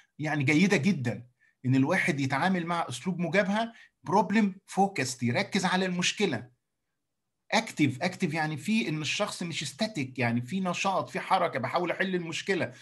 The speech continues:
بعمل حاجه. May, might handle controllable stressors، ممكن يبقى كويس جدًا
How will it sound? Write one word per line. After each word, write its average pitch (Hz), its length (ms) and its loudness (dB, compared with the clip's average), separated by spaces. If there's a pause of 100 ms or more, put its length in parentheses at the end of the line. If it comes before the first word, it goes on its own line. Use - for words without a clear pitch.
(180)
بعمل 180 340 2
حاجه. 165 500 0 (1200)
May, 247 320 4 (320)
might 220 500 4
handle 240 560 4 (220)
controllable 214 640 2
stressors، 147 580 -4
ممكن 180 320 -2
يبقى 139 180 -2
كويس 175 320 0
جدًا 196 480 0